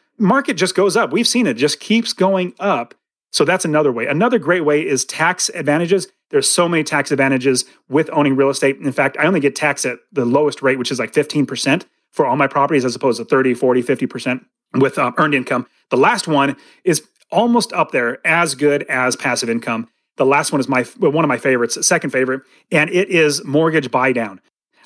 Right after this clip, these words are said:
I don't pay my insurance. I don't pay my taxes. I don't pay my property manager. I don't pay my mortgage, my insurance, anything. My tenants pay that. And so that's mortgage buy down. So when you think of how you are now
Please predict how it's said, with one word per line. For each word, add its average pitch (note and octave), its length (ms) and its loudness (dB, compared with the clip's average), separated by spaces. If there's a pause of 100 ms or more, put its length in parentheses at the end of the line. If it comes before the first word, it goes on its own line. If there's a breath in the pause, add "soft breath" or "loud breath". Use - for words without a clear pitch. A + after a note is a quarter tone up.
I D3+ 120 2
don't A#3 160 0
pay F#3 140 -2
my D#3 140 0
insurance. A#2 480 -4 (140)
I C#3+ 80 2
don't F3 160 0
pay E3+ 140 -2
my C#3 160 0
taxes. E3 500 -2
I C#3 80 -6
don't C3+ 140 0
pay C#3+ 100 2
my B2+ 100 0
property C3 280 -2
manager. D3+ 480 -2 (200 loud breath)
I E3 60 -6
don't D3+ 100 0
pay D#3 120 2
my B2 120 -4
mortgage, F#3+ 400 0
my C3 100 -4
insurance, F3 640 -2 (100)
anything. D#3 480 0 (380)
My C#3+ 140 2
tenants F#3 360 -2
pay C3 160 0
that. A2 220 -2 (180)
And D3 100 -6
so C#3 320 0 (240 soft breath)
that's F3 240 0
mortgage D3+ 460 0
buy C3+ 220 0
down. A2 260 -8 (260)
So - 200 2
when C#3 140 0
you A3 100 0
think A3+ 240 0
of E3 240 -4
how D#3+ 420 0 (220 soft breath)
you E3+ 260 -2
are C#3+ 160 2
now C#3 600 2